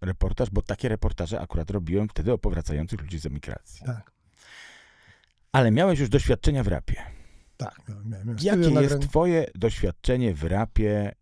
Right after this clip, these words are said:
Speaker 1: i jak się w tym znalazłeś? I jak byś się tak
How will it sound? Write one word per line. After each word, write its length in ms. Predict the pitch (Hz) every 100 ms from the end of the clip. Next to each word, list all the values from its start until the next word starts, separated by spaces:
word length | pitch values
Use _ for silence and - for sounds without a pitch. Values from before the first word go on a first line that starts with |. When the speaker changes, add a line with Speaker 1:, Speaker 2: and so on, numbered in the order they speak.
| _
Speaker 1:
i 180 | 92 80
jak 180 | 104 127
się 120 | 139
w 20 |
tym 160 | - 123
znalazłeś? 880 | 120 117 113 110 110 107 110 - - - - - - -
I 80 |
jak 140 | 120 156
byś 140 | 131
się 160 | - 131
tak 240 | 110 -